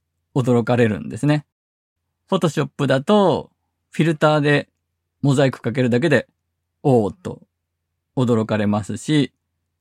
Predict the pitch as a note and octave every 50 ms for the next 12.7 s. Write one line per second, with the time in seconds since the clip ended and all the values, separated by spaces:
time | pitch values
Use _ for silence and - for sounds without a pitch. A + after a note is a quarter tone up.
0 | _ _ _ _ _ _ _ _ _ _ _ - - D#3 D#3+ F3 G#3 A3 A3 G#3+
1 | G#3+ G#3 G3+ G3+ _ _ _ - G3+ F#3+ F3+ - - D#3+ D#3 D3+ - D3 D3 D3
2 | D3 C#3+ C#3+ C#3 C#3 - _ _ _ _ _ _ _ - F3 F3+ E3 C#3 A#2 F#2+
3 | - _ _ _ _ _ _ _ _ _ _ _ _ _ _ - - D3+ D#3+ D#3+
4 | F#3 F#3 F3 E3+ - - - - F#3+ F#3+ F#3+ F3+ F3+ F3+ D#3 D3 C#3 A#2+ - -
5 | _ _ _ _ _ _ _ _ _ - C#3+ C#3 A#2+ A2+ A2 - B2+ A2+ B2 A2+
6 | - - G#2 - - - F#2 E2+ - _ _ _ _ C3 C3 B2+ B2+ B2 A#2 A#2
7 | C#3+ A#2+ A2+ A2 G#2+ G#2 G#2 - _ _ _ A2+ G#2+ G#2 - - _ _ _ _
8 | _ _ _ _ _ _ _ _ _ - A2+ - G2 E2+ D2 C#2 - _ _ _
9 | _ _ _ _ _ _ C#3+ C#3 B2 A2 G#2 G2 B2 F3+ F#3+ F#3 - - _ _
10 | _ _ _ _ _ _ _ - C3+ A#2+ - B2 A#2 A2 G#2+ G2 F#2+ G2+ E2+ C2+
11 | - _ _ _ C#3 C3 B2 A2 G#2+ G#2 G#2 G#2 G2 G#2 G2+ - A#2 G#2+ F#2 D2+
12 | - E2+ G#2+ - - - F#2+ G2 A#2 D3 E3 D#3 -